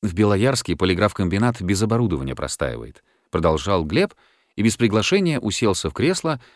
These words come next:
не напротив, а несколько сбоку, так, чтобы не создавалось впечатление, что он проситель или подчинённый. Вадиму Григорьевичу даже пришлось несколько развернуться, чтобы сидеть к Глебу лицом.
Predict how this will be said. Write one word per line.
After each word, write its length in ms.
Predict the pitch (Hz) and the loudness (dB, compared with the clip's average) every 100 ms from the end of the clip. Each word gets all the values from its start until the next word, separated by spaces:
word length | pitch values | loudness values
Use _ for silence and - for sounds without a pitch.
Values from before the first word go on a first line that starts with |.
| - | 0
не 160 | 117 113 | 4 6
напротив, 560 | 107 185 - 92 - | 4 2 0 -6 -8
а 100 | - | -6
несколько 400 | 90 120 123 - | -4 -2 -4 -4
сбоку, 600 | 104 85 113 87 - 58 - - _ | -6 0 2 2 0 -16 -18 -20 _
так, 160 | - 80 | -4 -4
чтобы 360 | - 90 90 87 | -2 2 2 2
не 140 | 95 | 0
создавалось 560 | - 82 95 90 82 - | -2 0 2 2 0 -2
впечатление, 760 | 90 90 85 147 151 69 - - - | -6 -4 0 0 0 -4 -8 -18 -8
что 220 | - 95 | 0 2
он 120 | 98 | 2
проситель 640 | - 92 - 175 170 98 - | 2 2 2 -2 -2 -2 -2
или 180 | 107 110 | -2 -2
подчинённый. 800 | 113 110 113 95 67 57 57 - _ _ _ - - - | -4 -4 -2 -2 -2 -6 -12 -18 _ _ _ -20 -16 2
Вадиму 380 | 90 95 113 95 | 4 6 6 6
Григорьевичу 800 | 98 104 156 90 73 - 62 - _ | 4 4 4 4 0 -6 -10 -14 _
даже 260 | - 95 92 | -2 0 0
пришлось 460 | 92 87 107 110 - | -2 0 0 0 -2
несколько 420 | 98 101 90 101 | -2 -4 -2 -2
развернуться, 680 | 104 107 127 123 90 - 69 | 0 0 2 4 2 -2 -8
чтобы 240 | - 71 | -6 -6
сидеть 400 | - 73 107 120 | -4 -2 -2 -2
к 20 | |
Глебу 400 | 85 76 78 67 | -6 -2 -2 -2
лицом. 440 | 85 120 - 60 | -4 -4 -6 -8